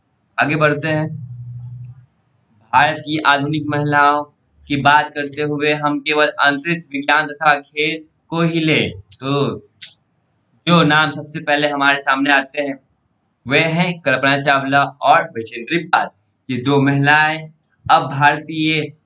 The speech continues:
महिला के अदम्य साहस, बुद्धि, कौशल और कर्तव्य निष्ठा के प्रतीक बन चुकी हैं। ये महिलाएं किसी बहुत बड़े या संपन्न परिवार से नहीं आई हैं, न इन्हें कुछ ज्यादा सुख सुविधाएं ही प्राप्त थी।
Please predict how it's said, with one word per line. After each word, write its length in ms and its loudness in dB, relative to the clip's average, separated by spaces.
महिला 320 2
के 240 -2
अदम्य 480 0
साहस, 460 2
बुद्धि, 340 -6
कौशल 500 0
और 220 4
कर्तव्य 580 -4
निष्ठा 380 -2
के 120 -10
प्रतीक 440 -12
बन 180 -6
चुकी 300 -6
हैं। 80 -4
ये 220 -10
महिलाएं 520 -2
किसी 320 -10
बहुत 460 -4
बड़े 520 -4
या 80 0
संपन्न 480 -2
परिवार 360 2
से 180 -6
नहीं 420 -4
आई 240 2
हैं, 160 -14
न 540 2
इन्हें 380 0
कुछ 280 -2
ज्यादा 300 2
सुख 220 -10
सुविधाएं 440 -4
ही 120 -2
प्राप्त 340 0
थी। 320 -6